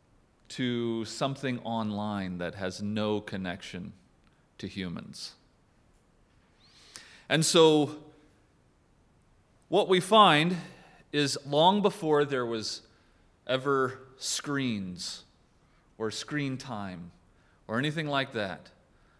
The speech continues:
way back in the sixteen hundreds, they were seeing in Scripture that these, that these things,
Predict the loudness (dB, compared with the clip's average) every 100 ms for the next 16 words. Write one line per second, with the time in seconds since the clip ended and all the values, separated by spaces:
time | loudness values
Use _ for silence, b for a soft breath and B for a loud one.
0 | b -4 2 4 4 4 2 0 -4 -4
1 | -6 -6 -8 -8 -6 -6 -6 -10 -12 -18
2 | -20 b b b b 0 0 0 -2 -4
3 | -4 -2 0 -2 -4 -4 -2 -2 -2 -2
4 | -2 -2 -4 -4 -4 -6 -6 -6 -4 -4
5 | -6 -10 b b b b b b b b
6 | -8 -6 -4 -4 -4 -2 0 0 -2 -4
7 | -6 -8